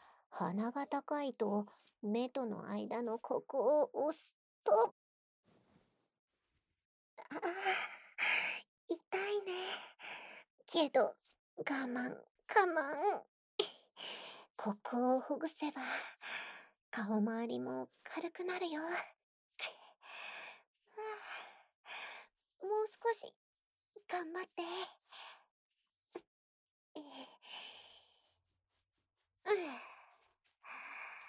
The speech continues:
ん。うん。顔全体は、これでいいだろう。さて、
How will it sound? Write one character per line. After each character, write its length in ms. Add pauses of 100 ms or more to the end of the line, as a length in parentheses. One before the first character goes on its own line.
(1080)
ん。 0
う 0
ん。 40 (1040)
顔 400
全 300
体 220
は、 360 (360)
こ 160
れ 140
で 80
い 240
い 20
だ 140
ろ 180
う。 40 (960)
さ 200
て、 240